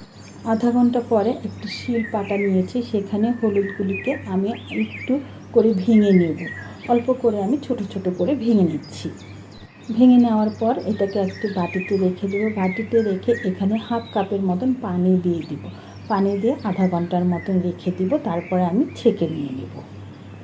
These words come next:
একটি হাঁড়িতে এক কেজির মতন মাংস আমি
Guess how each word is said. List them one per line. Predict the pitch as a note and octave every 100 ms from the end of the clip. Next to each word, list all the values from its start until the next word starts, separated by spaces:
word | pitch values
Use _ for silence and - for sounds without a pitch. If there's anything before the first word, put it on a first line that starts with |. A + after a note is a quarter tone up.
| - - - - - - -
একটি | A#3+ -
হাঁড়িতে | B3 A#3+ A#3 A#3 D4+ F4 G#3+
এক | -
কেজির | A#3 G#3+ A3+ A3 G#3+
মতন | G3 F#3+ B3+ D#4
মাংস | F#3+ F3+ F3+ A3+
আমি | F3+